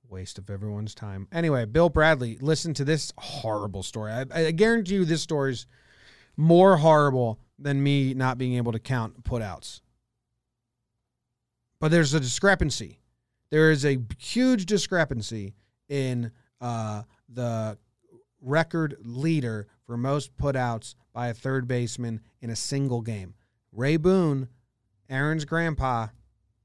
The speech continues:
is said to be, uh, a record tire with seven by Baseball Almanac. Baseball Reference says he only has six. I have an unofficial count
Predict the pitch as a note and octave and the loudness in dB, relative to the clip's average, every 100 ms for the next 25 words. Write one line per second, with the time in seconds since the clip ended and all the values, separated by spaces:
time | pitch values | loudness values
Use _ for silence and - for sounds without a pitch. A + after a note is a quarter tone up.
0 | _ - - - D3+ D3 D3 C#3 C3+ - | _ -18 -12 -2 0 0 -2 -2 -4 -6
1 | _ _ _ A#2 G#2 G2 - A2+ G#2+ D3 | _ _ _ -10 -8 -10 -10 -8 -2 -2
2 | D#3 E3 D#3+ E3 - _ _ - E3 D3 | 0 -4 -4 -8 -20 _ _ -4 0 2
3 | A2+ F#2 G#2 A2 - E3 C3 F#2 G2+ _ | 0 -10 -10 -10 -4 -2 -2 -6 -14 _
4 | _ _ _ - A#2 C3+ B2 B2+ A#2+ G#2+ | _ _ _ -10 -4 -2 0 0 0 -2
5 | F2 - - - _ _ - B2 B2 A#2+ | -6 -14 -20 -20 _ _ -6 -6 -2 0
6 | B2+ C3+ B2 A2 - A2 A2+ G#2+ G#2 - | 0 0 -2 -8 -6 -6 -6 -6 -6 -8
7 | - A2 - - _ _ _ _ C#3 D3 | -10 -10 -12 -18 _ _ _ _ 2 4
8 | C#3 C3 A#2+ - B2+ A2 G#2+ - D#3 E3+ | 4 2 -6 -6 -4 -4 -8 -2 0 0
9 | E3 D#3+ - B2+ - G#2+ - | 0 -4 -4 -6 -8 -8 -10